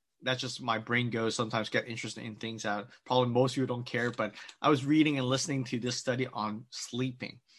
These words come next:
and how God created biological, physiologically, our brain to release these chemicals throughout the day. There's this clock in our mind and our, and, and our brain that release the, uh, chemical called melatonin.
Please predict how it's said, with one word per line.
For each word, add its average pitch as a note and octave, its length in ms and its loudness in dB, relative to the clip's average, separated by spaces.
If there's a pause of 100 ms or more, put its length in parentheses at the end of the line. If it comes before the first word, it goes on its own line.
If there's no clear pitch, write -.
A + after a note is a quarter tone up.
(340)
and D3 140 8
how D3+ 440 4 (140)
God D#3+ 360 6
created D3+ 560 4 (240)
biological, C3+ 720 8
physiologically, B2+ 960 2 (260)
our C3 120 4
brain D#3 580 2
to C3 220 2 (180)
release D3+ 640 2
these D#3+ 360 -2 (120)
chemicals D#3 640 2
throughout F3+ 440 6
the C#3+ 80 2
day. C#3 140 2
There's D3 240 4
this D#3 160 0
clock D#3 500 2
in B2+ 140 0
our A#2+ 100 2
mind C#3 380 0
and B2 100 -2
our, A2+ 140 2 (160)
and, D3 120 4
and C3 140 6
our B2+ 80 10
brain C3 380 2
that D#3 100 2
release C3+ 500 0
the, B2 200 -4 (260)
uh, A2+ 140 4
chemical D3 420 -4
called C3 260 0
melatonin. A#2+ 680 -8